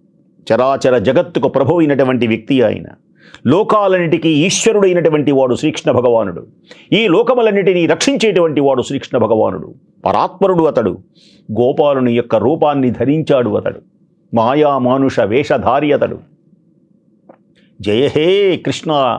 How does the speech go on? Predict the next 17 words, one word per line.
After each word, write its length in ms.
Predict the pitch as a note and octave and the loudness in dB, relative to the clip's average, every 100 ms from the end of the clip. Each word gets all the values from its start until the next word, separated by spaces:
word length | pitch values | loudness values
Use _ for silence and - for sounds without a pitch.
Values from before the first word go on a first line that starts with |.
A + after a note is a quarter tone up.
| - | -4
అవతారం 520 | G2+ A#2 A#2+ G#2+ G2 F#2+ | 0 0 0 0 0 -2
మహానుభావుడు. 600 | A#2+ C3 A#2+ G#2 G2 - _ _ _ _ _ _ - - | -2 0 0 0 -2 -8 _ _ _ _ _ _ -10 -4
అతడు 260 | F#3 B2 F#2 | 0 0 0
బాల 420 | E2 C3 D#3+ E3 E3 B2 - | 0 2 2 2 0 -2 -8
హంతకు 440 | - D3+ F3 F3+ E3 | -6 -4 0 0 0
రారిని 360 | B2 F#3+ G#3+ F#3+ | 0 2 2 0
ఒక్కసారి 480 | D3 B2+ A#2+ C3 D3 | 0 0 0 0 0
చూచాడు 440 | C#3 A#2+ A#2+ A#2 G2 | -2 0 0 0 -2
ఊయలలో 440 | G#2 C3 C#3 B2+ A#2+ | -2 0 2 2 2
నుంచే, 300 | A#2 A2 A2 | 0 -2 -4
తొట్లో 340 | G2 A2 A2 A#2+ | -4 -4 -2 0
నుంచే. 340 | A2+ G#2+ G2 D#2+ - _ _ _ _ _ _ - - - _ - | 0 -2 -6 -8 -16 _ _ _ _ _ _ -20 -20 -20 _ -2
క్రూరత్వంతో 720 | F3 G#3+ G3+ - E3+ D#3 D3+ C#3+ | 0 2 0 0 -2 0 0 0
నిండిపోయి 680 | C3+ D#3 F3+ D3 C#3+ C3+ E3 F3+ - _ _ _ - E2 | 0 0 0 0 0 0 -2 -4 -12 _ _ _ -20 -14
బాలెంతరాలి 960 | E2+ A#2 E3 F#3+ F#3+ F#3 F3+ E3 D#3+ D3+ | -2 0 2 0 0 0 0 0 0 0
వేషంలో 600 | A2+ D#3 E3 D#3+ D#3+ E3 G#3 G3+ G3+ _ _ _ _ _ | 0 0 0 -2 0 0 0 -2 -6 _ _ _ _ _
పాలిండ్లలో 920 | - E3+ G#3 G#3+ G3+ F#3+ E3+ E3+ E3 | 0 2 2 0 0 0 0 0 2